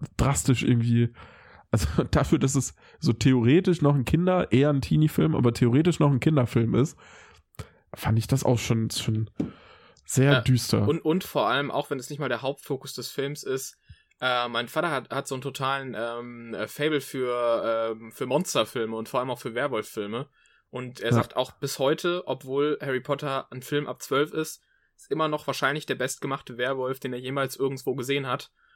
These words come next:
Speaker 2: Und das ist ja jetzt auch schon, wie alt ist Harry Potter drei?
Speaker 1: Der Film
Speaker 2: F-,
Speaker 1: ist von
Speaker 2: vierzehn Jahre?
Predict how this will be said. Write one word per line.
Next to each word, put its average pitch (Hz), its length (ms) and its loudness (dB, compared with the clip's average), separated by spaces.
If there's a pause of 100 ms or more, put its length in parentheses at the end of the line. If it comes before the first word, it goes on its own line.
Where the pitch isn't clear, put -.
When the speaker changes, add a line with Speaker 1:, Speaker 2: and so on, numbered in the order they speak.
(140)
Speaker 2:
Und 120 180 -6
das 117 120 -6
ist 127 120 -8
ja 123 100 6
jetzt 113 180 4
auch 143 100 0
schon, 113 320 -4 (680)
wie 120 200 -2
alt 110 140 2
ist - 120 -4
Harry 110 160 0
Potter 117 300 -4
drei? 117 400 -2 (320)
Speaker 1:
Der 113 240 4
Film 131 340 2
Speaker 2:
F-, 131 60 -2
Speaker 1:
ist - 160 -4
von 135 140 0
Speaker 2:
vierzehn 143 300 2
Jahre? 139 420 0